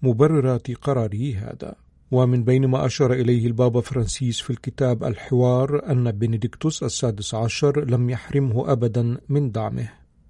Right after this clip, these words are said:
وتذكر الأب الأقدس كيف دافع عنها البابا الفخري في مناسبة بعينها، وتحدث قداسته عما وصفه بلقاء جميل جدا مع بنديكتوس السادس عشر،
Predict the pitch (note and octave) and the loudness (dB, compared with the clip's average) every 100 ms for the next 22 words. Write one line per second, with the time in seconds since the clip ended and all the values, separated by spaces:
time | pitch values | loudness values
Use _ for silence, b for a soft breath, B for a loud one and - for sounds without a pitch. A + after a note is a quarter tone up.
0 | - C3 - A#2+ - D#3+ C3 C3+ B2+ B2+ | 0 2 4 2 2 0 2 2 0 -4
1 | - A#2+ B2+ C#3 - C3 A#2+ C#3+ A#2+ B2 | -6 -2 0 -2 -2 0 2 2 2 -2
2 | - C3+ A#2 A#2+ C3 B2+ E3 C3+ A#2 B2 | -2 -2 0 2 2 0 0 -2 0 2
3 | A#2 G2+ B2+ - B2 B2+ C#3+ - C#3 B2 | 0 -2 -6 -4 -2 -2 -4 -4 0 0
4 | A#2 - B2 A2 - A2 G#2 A2 C3 A#2+ | 0 0 -2 -2 -2 -2 -2 0 0 0
5 | A2+ A#2+ A#2+ _ _ _ _ C3+ B2+ C3 | 0 0 -2 _ _ _ _ -2 0 0
6 | F3 E3 D3+ C#3+ - A#2 A2+ - A#2+ D3+ | 0 -2 -2 -2 0 0 0 0 -2 0
7 | D#3 A#2 A2+ A#2 A2+ A2+ B2+ - C3 B2+ | 2 2 2 0 0 -2 -6 0 2 2
8 | A#2+ A#2 A2+ - A#2+ - B2+ C#3+ B2 A2+ | 0 0 0 0 0 2 0 2 2 2
9 | A2 G#2+ A2 A2 A2 A2 B2+ D3 A2 A2+ | 0 0 0 0 -2 0 0 2 0 -2
10 | G2+ A#2+ C#3 A2+ - - C#3+ - - B2 | 0 0 0 0 -4 -4 -4 -4 -2 -2
11 | G2+ G2+ A2 A#2+ - B2 C3+ | -2 -4 -2 -2 0 2 0